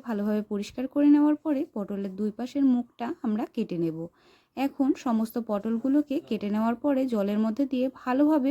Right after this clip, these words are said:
পরিষ্কার করে আমাদের ধুয়ে নিতে হবে। বন্ধুরা, আপনারা যদি আমার চ্যানেলটিকে এখনও সাবস্ক্রাইব করেননি, তাহলে প্লিজ আমার চ্যানেলটিকে সাবস্ক্রাইব করে রাখবেন,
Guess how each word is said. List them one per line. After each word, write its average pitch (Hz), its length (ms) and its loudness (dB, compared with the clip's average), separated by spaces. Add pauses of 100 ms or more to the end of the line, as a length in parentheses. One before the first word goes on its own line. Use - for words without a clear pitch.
(140)
পরিষ্কার 202 460 -4
করে 285 240 0
আমাদের 254 360 2 (120)
ধুয়ে 208 200 0
নিতে 185 260 -4
হবে। 165 280 -6 (800)
বন্ধুরা, 277 460 6 (220)
আপনারা 269 400 -2
যদি 294 360 0
আমার 196 300 -4
চ্যানেলটিকে 220 600 -4 (140)
এখনও 254 360 2
সাবস্ক্রাইব 214 540 -6
করেননি, 214 500 0
তাহলে 262 300 0
প্লিজ 254 320 0
আমার 254 220 4
চ্যানেলটিকে 208 600 -6
সাবস্ক্রাইব 214 580 -8
করে 247 200 -2
রাখবেন, 247 360 0